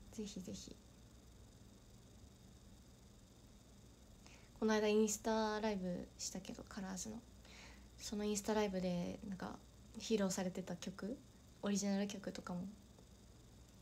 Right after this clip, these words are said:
披露するので。なんか各会場いろんなところでやるんですけど、カラーズは。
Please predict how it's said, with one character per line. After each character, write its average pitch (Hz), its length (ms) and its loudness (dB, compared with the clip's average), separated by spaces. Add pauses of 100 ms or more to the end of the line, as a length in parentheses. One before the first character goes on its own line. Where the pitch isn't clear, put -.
(460)
披 214 200 0
露 185 160 2
す - 180 -4
る 180 120 -2
の 180 120 -4
で。 202 160 -10 (1400)
な 196 80 0
ん - 20 -2
か - 180 -6 (680)
各 285 240 4
会 220 280 6
場 214 460 4
い 226 60 2
ろ 226 100 4
ん 226 60 6
な 220 100 6
と 226 100 -2
こ 220 140 2
ろ 220 60 2
で 190 120 0
や 175 80 2
る 175 100 0
ん 175 40 2
で 180 80 0
す - 100 -6
け 208 120 -6
ど、 185 80 -4
カ - 160 -6
ラ 175 120 -2
ー 175 60 -6
ズ - 80 -8
は。 185 120 -8